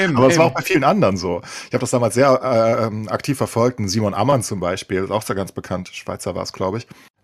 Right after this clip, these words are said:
Speaker 2: Der, der war halt auch Überflieger ohne Ende und dann hat er ein paar ganz schlechte Seasons gehabt, da ging gar nichts mehr. Da, da,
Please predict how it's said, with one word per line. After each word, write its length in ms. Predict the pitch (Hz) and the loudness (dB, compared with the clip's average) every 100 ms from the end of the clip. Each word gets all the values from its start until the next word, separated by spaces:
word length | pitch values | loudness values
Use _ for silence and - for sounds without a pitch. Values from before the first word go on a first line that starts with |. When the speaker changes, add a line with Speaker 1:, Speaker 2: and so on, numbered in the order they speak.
| - | 0
Speaker 2:
Der, 220 | 98 92 | 0 2
der 200 | 107 104 | 2 4
war 80 | 117 | 4
halt 120 | 104 | 4
auch 300 | 120 - - | 2 2 -2
Überflieger 520 | 175 143 - 123 110 | 2 2 2 2 2
ohne 180 | 113 104 | 2 0
Ende 220 | 110 185 | 0 0
und 80 | 131 | 0
dann 100 | 104 | 0
hat 80 | 110 | 0
er 80 | 107 | 0
ein 140 | 104 | -2
paar 160 | - 107 | -6 -6
ganz 240 | 123 165 | -2 0
schlechte 260 | 160 151 151 | 0 -2 -2
Seasons 320 | 170 151 143 | -2 -4 -2
gehabt, 220 | 139 143 | -2 0
da 40 | |
ging 140 | 139 156 | 0 0
gar 280 | 151 - 220 | 0 0 0
nichts 260 | 131 - | 0 0
mehr. 160 | 98 95 | -2 0
Da, 100 | 101 | -2
da, 140 | 98 | -4